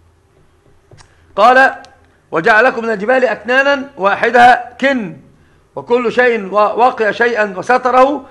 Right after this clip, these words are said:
فهو كن، فهي تستركم من الشمس ومن الحر ومن البرد". نعم. قال: "وجعل لكم سرابيل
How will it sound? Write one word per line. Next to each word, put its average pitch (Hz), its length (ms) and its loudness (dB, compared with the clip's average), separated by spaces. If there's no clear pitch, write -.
فهو 214 280 2
كن، 196 300 -4
فهي 202 340 4
تستركم 240 640 0
من 202 160 -8
الشمس 214 400 -4
ومن 214 240 -4
الحر 220 400 -2
ومن 185 140 -6
البرد". 202 580 -2
نعم. 151 220 -14
قال: 254 440 4
"وجعل 220 480 0
لكم 247 240 -4
سرابيل 208 580 -2